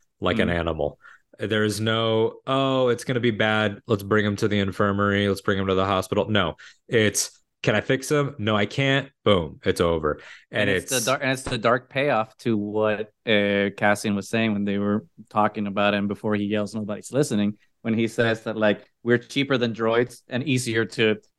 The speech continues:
Speaker 2: easier to replace." And it's just like, and that's the dark payoff of him saying that. It's like, "Yep, here we go. We
Speaker 1: Yeah.
Speaker 2: gotta just replace him."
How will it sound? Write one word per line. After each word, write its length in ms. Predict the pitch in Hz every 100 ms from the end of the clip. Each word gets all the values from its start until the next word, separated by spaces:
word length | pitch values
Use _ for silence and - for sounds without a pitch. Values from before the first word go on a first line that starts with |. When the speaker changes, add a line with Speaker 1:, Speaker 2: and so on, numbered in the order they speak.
| -
Speaker 2:
easier 360 | 123 117 110
to 120 | 110 107
replace." 600 | 107 110 139 135 101 - 113
And 100 | 117
it's 120 | 104
just 180 | 120 120
like, 240 | 110 - -
and 120 | 113
that's 220 | 117 -
the 260 | 120 120 101
dark 320 | 120 123 123 -
payoff 420 | 127 156 107 98 _ _ _ _
of 160 | - 104
him 140 | 110
saying 360 | 104 127 127 110
that. 120 | 101
It's 120 | 101 110
like, 100 | 104
"Yep, 240 | 165 - _ _ _
here 80 | 110
we 100 | 120
go. 280 | 110 98 92 _ _ _ _
We 120 | 107
Speaker 1:
Yeah. 60 | 107
Speaker 2:
gotta 200 | 127 110
just 240 | 113 110
replace 400 | 113 - 113 101
him." 160 | 101